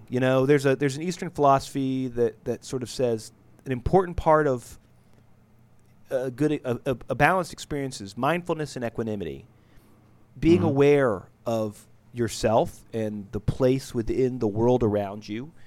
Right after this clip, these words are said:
Speaker 1: And so that, that's an important part of that is, like, change happens and you have to dance in the rain, you know, you have to just sort of
Speaker 2: Mm-hmm.
Speaker 1: be okay with it. And, uh, and, and, and balance, you know, the balance of sort of finding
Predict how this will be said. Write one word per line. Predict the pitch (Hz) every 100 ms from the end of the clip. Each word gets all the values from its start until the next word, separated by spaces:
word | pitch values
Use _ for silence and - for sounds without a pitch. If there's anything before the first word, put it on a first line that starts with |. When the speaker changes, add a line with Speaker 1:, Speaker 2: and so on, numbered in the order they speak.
| - -
Speaker 1:
And | 131
so | 120 139 131 127 123
that, | 123 127 - - - _ -
that's | 131 131
an | 139
important | 127 - 160 131
part | - 147 165
of | 113
that | 98 87 85
is, | 90
like, | 95 95
change | - 131 131
happens | 123 113 - 175 190
and | 147 127 127 _ _ - -
you | 123 123
have | 127 120 -
to | 135 127 127 123 123 - - - -
dance | 127 131 -
in |
the | 143
rain, | 135 156 73 76
you | 82
know, | 87 98 104
you | 107 110
have | - 120 120 -
to | - 127 117
just | 113 117 -
sort | 120 117
of |
Speaker 2:
Mm-hmm. | 110 123 131
Speaker 1:
be | 123
okay | 120 - 123
with | 98
it. | - - - - - - - -
And, | 135 139 135 135
uh, | 127 123 120 120 -
and, | 147 135
and, | 131 135 135
and | 143 139 135 135
balance, | 123 151 85 - -
you | 107
know, | 107 104
the | 110
balance | 110 120 123 113 -
of | 104
sort | - 104
of | 101 98
finding | - - - 117 117 123 117 110 104